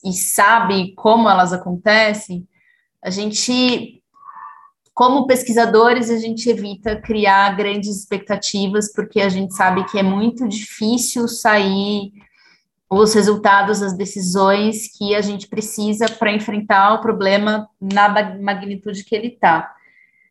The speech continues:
É, mas sempre gera uma frustração também, porque, por causa disso, né? Não são os, os resultados que os estados conseguem acordar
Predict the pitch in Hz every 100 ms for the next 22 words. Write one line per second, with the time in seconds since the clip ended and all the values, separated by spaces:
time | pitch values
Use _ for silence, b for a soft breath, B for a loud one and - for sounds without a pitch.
0 | _ - 180 175 170 180 202 202 - 240
1 | 254 247 208 208 202 190 190 190 - 208
2 | 214 196 - - 233 254 247 190 185 214
3 | 233 214 - 202 202 _ 220 202 214 220
4 | 233 269 269 277 285 208 - 185 185 196
5 | 214 - 233 220 233 208 196 190 185 196
6 | 196 196 202 240 247 233 - - 240 294
7 | 220 196 202 - 196 185 180 - 185 185
8 | - 208 214 226 220 202 185 175 - _
9 | B B B B B B - 190 - 202
10 | 175 165 202 240 180